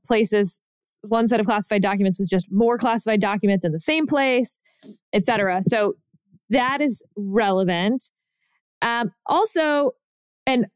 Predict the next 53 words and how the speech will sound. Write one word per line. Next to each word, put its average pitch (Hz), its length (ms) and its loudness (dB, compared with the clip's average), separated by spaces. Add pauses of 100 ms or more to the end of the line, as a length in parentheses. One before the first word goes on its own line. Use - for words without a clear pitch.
(140)
we 269 120 2
wanna 269 280 0 (220)
get 254 120 2
into 247 120 2
this 240 140 0
a 254 40 0
little 247 160 2
bit 226 180 2
more 330 260 2
of, 208 120 0
like, 190 280 -2 (300)
okay, 262 500 0 (180)
how 233 200 -4
does 254 140 0
this 262 160 -4
change 269 480 -2
the 240 80 -8
Trump 320 300 -2
part? 170 300 -2
How 226 140 -2
does 262 160 2
this 269 260 -2
change, 247 720 -2 (340)
you 226 60 2
know, 220 60 4
what 240 160 4
does 339 140 2
it 277 80 0
look 269 160 0
like 269 160 0
when 240 80 2
you 254 100 2
have 226 80 0
a 220 100 2
<laughs> - 120 -4
special 269 320 0
counsel 277 640 -2 (460)
investigating 269 720 0
a 247 80 2
sitting 277 440 0
U 247 120 2
S 226 160 -2
president 285 640 0
when, 226 640 0 (640)
at 277 80 0
least 359 200 2
according 339 280 2
to 262 80 0
the 269 80 0
Office 269 320 0
of 226 80 0
Legal 339 260 2
Counsel, 226 580 0